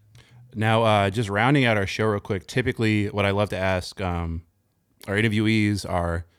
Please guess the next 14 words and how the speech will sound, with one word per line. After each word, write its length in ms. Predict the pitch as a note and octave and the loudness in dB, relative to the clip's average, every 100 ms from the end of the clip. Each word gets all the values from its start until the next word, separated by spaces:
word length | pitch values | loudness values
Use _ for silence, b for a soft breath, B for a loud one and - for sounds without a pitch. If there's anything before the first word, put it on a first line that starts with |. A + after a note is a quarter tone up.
| _ | _
there 100 | G#2 | -6
any 200 | A2 A2 | -2 0
musicians 500 | G#2 G#2 A#2 - G#2+ | 0 0 0 0 -2
or 40 | G#2+ | -2
artists 320 | G2 G#2 G2 | 0 0 0
that 60 | F#2+ | -4
you're 100 | G2+ | -6
listening 280 | G2 G#2 F#2+ | -6 -6 -6
to 140 | - | -6
right 160 | G2+ F#2+ | -6 -2
now 140 | F#2+ | -2
that 100 | F2+ | -4
you 140 | F#2 F#2+ | -6 -4
wanna 320 | F2+ F2 | -4 -4